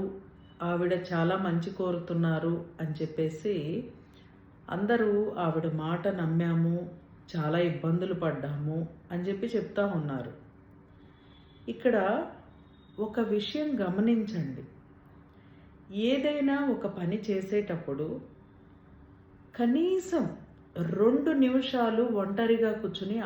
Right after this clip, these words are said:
ఆలోచించండి. ఆ విషయాన్ని గమనించండి. "ఈ పని చేయడం వల్ల నాకు ఉపయోగముందా లేదా?" అని.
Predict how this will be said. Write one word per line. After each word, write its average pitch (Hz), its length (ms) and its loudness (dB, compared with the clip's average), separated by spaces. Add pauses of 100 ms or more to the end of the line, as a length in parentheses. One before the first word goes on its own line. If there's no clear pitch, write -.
(100)
ఆలోచించండి. 175 840 0 (920)
ఆ 202 120 0
విషయాన్ని 233 840 2 (140)
గమనించండి. 190 840 2 (1080)
"ఈ 262 140 4
పని 247 340 2
చేయడం 240 600 4
వల్ల 160 240 -2 (720)
నాకు 208 440 0
ఉపయోగముందా 214 1080 2 (160)
లేదా?" 175 420 0
అని. 151 280 -2